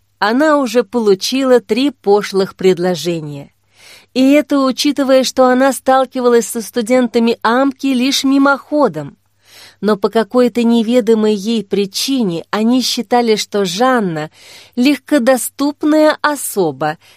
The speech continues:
которая только и мечтает, как бы запрыгнуть на одного из корпоративных сынков. Уровень их самомнения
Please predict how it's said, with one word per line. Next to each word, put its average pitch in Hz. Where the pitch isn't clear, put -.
которая 214
только 208
и 180
мечтает, 247
как 330
бы 339
запрыгнуть 254
на 254
одного 220
из 214
корпоративных 233
сынков. 247
Уровень 196
их 220
самомнения 220